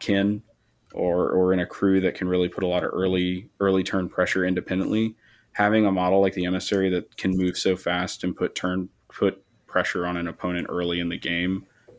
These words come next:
uh, is pretty valuable. So waiting till later to summon in the, the emissary can be a little bit more detrimental to Brewmaster.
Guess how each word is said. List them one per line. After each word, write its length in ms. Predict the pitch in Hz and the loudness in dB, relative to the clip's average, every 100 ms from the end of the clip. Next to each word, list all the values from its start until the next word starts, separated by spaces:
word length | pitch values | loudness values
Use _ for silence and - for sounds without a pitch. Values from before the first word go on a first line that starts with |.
| - | -6
uh, 100 | - 85 | -2 0
is 120 | - | 0
pretty 200 | 98 95 | 0 0
valuable. 680 | 85 87 95 110 113 117 | 0 0 0 0 0 0
So 160 | - 92 | -2 0
waiting 300 | 90 90 90 | 2 2 0
till 480 | - 90 90 87 87 - _ _ _ - | -2 -2 -2 -2 -6 -12 _ _ _ 0
later 380 | 92 90 87 87 | 2 2 0 -2
to 200 | 85 82 | -4 -2
summon 340 | - 90 87 | 0 2 2
in 200 | 87 87 | 0 0
the, 340 | 85 82 82 - | -2 -6 -10 -8
the 120 | 80 | -4
emissary 640 | 85 87 - 95 92 92 | -2 -2 0 2 2 2
can 200 | 85 87 | 0 -4
be 80 | 87 | -4
a 60 | 87 | -6
little 160 | 85 | -6
bit 120 | 82 73 | -6 -8
more 120 | 85 | -6
detrimental 580 | - - 82 78 82 - | -6 -6 -6 -6 -6 -6
to 220 | - 82 | -6 -6
Brewmaster. 600 | - 85 85 85 - - | -6 -8 -8 -8 -8 -8